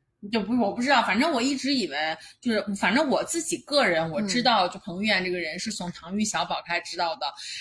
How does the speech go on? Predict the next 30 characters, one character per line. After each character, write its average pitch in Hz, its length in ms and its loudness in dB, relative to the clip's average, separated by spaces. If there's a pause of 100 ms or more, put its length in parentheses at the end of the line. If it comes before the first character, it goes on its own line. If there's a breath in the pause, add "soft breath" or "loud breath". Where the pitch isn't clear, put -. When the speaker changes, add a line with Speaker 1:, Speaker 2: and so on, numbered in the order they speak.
(140 loud breath)
Speaker 1:
然 294 100 4
后 339 80 8
我 269 60 6
当 320 220 4
时 339 80 0
说 320 120 4
：“哇， 294 140 6
这 302 140 -2
男 262 160 2
的 277 60 0
长 220 200 0
好 190 360 0
丑。” 165 380 -2 (160)
你 226 80 4
知 - 140 0
道， 254 80 4
因 254 240 -2
为， 359 140 -2 (120)
因 294 120 -2
为 311 80 6 (100)
Speaker 2:
哎， 277 240 8
《恋 311 240 6
香》 269 220 4
是 285 60 4
二 262 180 6
零 233 180 2
零 196 160 0
三 226 360 0
年 147 280 -4
的。 135 80 -6